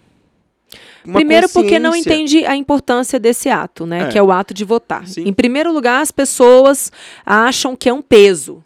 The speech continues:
Speaker 2: "Nossa,
Speaker 1: Sim.
Speaker 2: eu vou ter que ali votar." Elas não entendem que, na realidade, é aquele momento que decide tudo. Que decide toda como é que vai ser a, a gestão do país, do município, do estado dela. Então, por isso, inclusive, que eu acho que o voto não tem que ser obrigatório. Porque quando você tem voto obrigatório,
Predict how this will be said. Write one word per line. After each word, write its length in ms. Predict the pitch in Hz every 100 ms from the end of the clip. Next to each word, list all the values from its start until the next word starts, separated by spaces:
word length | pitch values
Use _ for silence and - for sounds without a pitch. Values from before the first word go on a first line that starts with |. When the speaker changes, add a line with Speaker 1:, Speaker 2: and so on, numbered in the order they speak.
| -
Speaker 2:
"Nossa, 360 | 202 262 208
Speaker 1:
Sim. 60 | 247
Speaker 2:
eu 60 | 220
vou 80 | 254
ter 220 | 262 262
que 100 | 285
ali 160 | 254
votar." 540 | 233 269 - 190 156 - _ _ _
Elas 260 | - 196 185
não 100 | 262
entendem 400 | 311 277 285 285
que, 80 | 254
na 140 | 262
realidade, 680 | 269 254 240 214 233 269 262
é 80 | 254
aquele 320 | 254 320 359
momento 460 | 466 320 247 294 -
que 100 | 247
decide 400 | 269 - 277 302
tudo. 440 | - 311 214 180 - _ _ _ _
Que 100 | -
decide 360 | 202 247 277 269
toda 440 | - 330 403 415
como 160 | 381 320
é 40 |
que 60 | 302
vai 100 | 285
ser 140 | 277
a, 160 | 269 269
a 80 | 254
gestão 480 | 254 - 262 285 330
do 80 |
país, 420 | - 254 226 285 247
do 80 | 262
município, 640 | 226 - 262 302 - 269
do 100 | 247
estado 420 | - 254 240 233
dela. 420 | 196 190 214 277 - - - _
Então, 480 | 202 196 277 339 330 - 302
por 100 | 330
isso, 240 | 381 -
inclusive, 380 | 359 285 302 302
que 80 | 311
eu 60 |
acho 160 | 302 -
que 60 |
o 40 | 294
voto 260 | 262 262
não 140 | 277 285
tem 140 | 294
que 40 | -
ser 120 | 294
obrigatório. 680 | 269 277 302 254 208 185
Porque 220 | 190 - 233
quando 260 | 302 349
você 240 | 330 - 294
tem 180 | 254
voto 300 | 208 226 233
obrigatório, 840 | 240 233 196 185 226 269 311 233